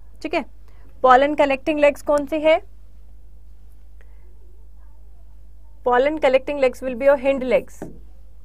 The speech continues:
B। Jumping legs are also known as, jumping legs कौन सी होती हैं? जंपिंग लेग्स आपकी saltatorial लेग्स होती हैं, D, राइट।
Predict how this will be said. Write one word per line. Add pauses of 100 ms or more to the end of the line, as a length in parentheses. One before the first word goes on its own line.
(100)
B। (2500)
Jumping
legs
are
also
known
as, (640)
jumping
legs
कौन
सी
होती
हैं? (1700)
जंपिंग
लेग्स
आपकी (160)
saltatorial
लेग्स
होती
हैं, (480)
D, (1080)
राइट।